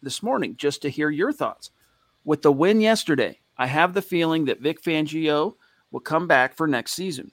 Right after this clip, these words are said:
The injury excuse is getting stronger." Uh, it doesn't matter, w-, did they win this week? Did they win last week? Have they lost two in a row,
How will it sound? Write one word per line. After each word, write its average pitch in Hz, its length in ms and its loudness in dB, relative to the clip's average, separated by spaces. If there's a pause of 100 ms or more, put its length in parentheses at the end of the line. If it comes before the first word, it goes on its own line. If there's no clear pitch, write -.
(220)
The 139 180 -2
injury 196 340 0
excuse 139 540 -4
is 139 160 -4
getting 123 500 -6
stronger." 147 800 0 (640)
Uh, 156 260 2
it 165 220 -4
doesn't 202 320 2
matter, 185 640 0 (220)
w-, 139 180 -12
did 147 160 -4
they 147 80 2
win 156 240 0
this 151 220 -4
week? 147 240 -6
Did 139 100 -6
they 123 120 -6
win 131 360 -8
last 127 340 -6
week? 135 200 -10 (240)
Have 131 120 -10
they 113 100 -10
lost 139 500 -2
two 143 160 -6
in 131 60 -8
a 131 40 -6
row, 127 340 -6